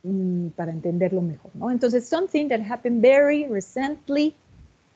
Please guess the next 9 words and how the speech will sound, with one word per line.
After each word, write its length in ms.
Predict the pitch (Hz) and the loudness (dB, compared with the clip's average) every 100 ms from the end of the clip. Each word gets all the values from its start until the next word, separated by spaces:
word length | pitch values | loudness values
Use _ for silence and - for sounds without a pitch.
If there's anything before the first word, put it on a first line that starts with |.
| _ _ _ _ - | _ _ _ _ -12
just, 520 | 170 - - - - | -10 -12 -20 -20 -20
I 80 | 170 - | -20 -18
have 120 | - - | -18 -10
just 340 | 175 - - _ _ _ _ | -10 -12 -20 _ _ _ _
seen 340 | - 277 302 302 | -8 -4 -4 -2
Peter 440 | 233 226 233 - | -2 2 2 0
in 180 | 190 175 | -2 -4
the 100 | 165 | -4
street 420 | - - 247 302 | -10 -8 -2 -2